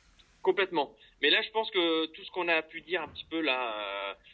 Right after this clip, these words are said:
euh, sur les combattants, il a, il, je pense qu'il a réussi à se mettre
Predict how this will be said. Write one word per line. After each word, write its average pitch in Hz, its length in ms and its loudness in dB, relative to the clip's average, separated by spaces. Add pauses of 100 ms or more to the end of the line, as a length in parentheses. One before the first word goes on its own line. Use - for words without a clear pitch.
(160)
euh, 110 220 2
sur 123 180 0
les 120 120 4
combattants, 139 580 2 (240)
il 147 100 4
a, 156 100 4 (120)
il, 160 120 -4
je - 120 -6
pense 214 160 -4
qu'il 156 140 0
a 147 60 4
réussi 160 340 -2
à 160 40 0
se 165 140 -10
mettre 175 220 -2